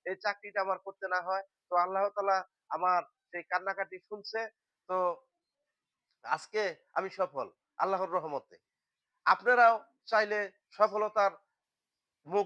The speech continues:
দেখতে পারবেন। কারণ হলো, আপনাদের সেই ত্যাগী হতে হবে। আমি যেমন ত্যাগী, ত্যাগ স্বীকার করে কিছু বেতন খরচ করছি, কিছু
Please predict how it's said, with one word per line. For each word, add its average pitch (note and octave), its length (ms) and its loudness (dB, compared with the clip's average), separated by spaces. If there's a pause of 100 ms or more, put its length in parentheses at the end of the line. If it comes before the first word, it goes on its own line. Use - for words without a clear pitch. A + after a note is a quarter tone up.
(120)
দেখতে G3+ 220 -6
পারবেন। C#3+ 340 0 (380)
কারণ F3+ 200 2
হলো, F#3+ 240 0 (1000)
আপনাদের A3+ 480 2 (480)
সেই G3+ 200 0 (260)
ত্যাগী A#3+ 260 0
হতে G#3 180 -8
হবে। C#3+ 240 -8 (380)
আমি F#3+ 220 2 (420)
যেমন F3 340 -4 (180)
ত্যাগী, F3+ 320 -4 (260)
ত্যাগ F#3+ 240 -2
স্বীকার F#3+ 260 -4
করে F#3 240 -6 (380)
কিছু F3+ 240 -14 (440)
বেতন F3+ 340 -2 (320)
খরচ F3+ 220 -4 (100)
করছি, F#3+ 280 -12 (380)
কিছু F#3+ 260 -12